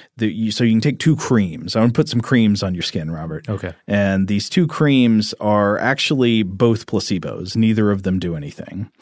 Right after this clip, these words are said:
Speaker 1: But I've told you that one of, or I've given you indications, say visual indications, that one of them is very expensive and one of them is very cheap. And what I tell you they're supposed to do is they will stop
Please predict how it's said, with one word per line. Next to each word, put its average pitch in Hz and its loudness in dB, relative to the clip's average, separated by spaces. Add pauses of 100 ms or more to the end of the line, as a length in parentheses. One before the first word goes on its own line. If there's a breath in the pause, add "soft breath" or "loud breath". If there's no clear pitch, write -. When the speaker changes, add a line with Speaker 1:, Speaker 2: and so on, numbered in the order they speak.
(480 loud breath)
Speaker 1:
But 170 2 (220 soft breath)
I've 110 0
told 147 2
you 117 2
that 107 -2
one 131 2
of, 127 -2
or 107 2
I've 107 -2
given 147 2
you 113 4
indications, 107 0
say 101 0
visual 98 0
indications, 90 -4
that 107 -4
one 113 4
of 123 4
them 117 4
is 104 0
very 107 2
expensive 87 -2
and 98 0
one 101 2
of 95 0
them 95 -2
is 92 -4
very 90 -2
cheap. - -6 (340 loud breath)
And 104 2
what 107 2
I 107 0
tell 165 2
you 135 4
they're 110 0
supposed 202 -2
to 147 -4
do 113 4
is 101 -2
they 107 2
will 98 0
stop 151 -2